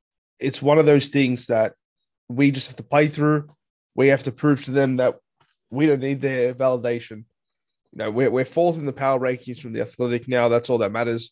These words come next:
in my opinion. We're just climbing, climbing, climbing, getting better and better. The only weakness to this team at the start of the season was our bench. People saying we had the worst bench in the N B A, which is actually hilarious 'cause <laughs> we, our bench has literally taken us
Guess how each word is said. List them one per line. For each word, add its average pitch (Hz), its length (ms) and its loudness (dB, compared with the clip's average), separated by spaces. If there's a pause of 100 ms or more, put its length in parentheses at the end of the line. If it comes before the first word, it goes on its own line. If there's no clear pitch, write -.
(360)
in 127 80 -6
my 123 100 -2
opinion. 120 320 -6
We're 123 80 -4
just 127 220 -10
climbing, 127 420 -4
climbing, 120 400 -4
climbing, 117 380 -8
getting 113 240 -8
better 117 240 2
and 110 100 -6
better. 113 280 0 (680)
The 135 140 0
only 135 260 -2
weakness 135 400 -6
to 135 60 -8
this 123 160 -8
team 131 500 -4
at 123 120 0
the 101 60 -6
start 143 220 4
of 135 80 2
the 120 40 -6
season 123 260 -6
was 117 100 -8
our 113 100 0
bench. 120 460 -4 (240)
People 135 240 -8
saying 123 240 0
we 123 80 4
had 120 100 2
the 113 80 -2
worst 120 300 2
bench 120 200 -2
in 120 60 -10
the 113 80 -2
N 110 120 -2
B 110 100 -2
A, 110 240 2 (380)
which 120 160 -10
is 123 100 -4
actually 127 260 -6
hilarious 123 640 -2
'cause - 280 -10 (260)
<laughs> - 260 -20
we, 170 340 4 (260)
our 143 100 6
bench 156 260 6
has 143 200 0
literally 143 340 2
taken 135 320 -4
us - 320 -6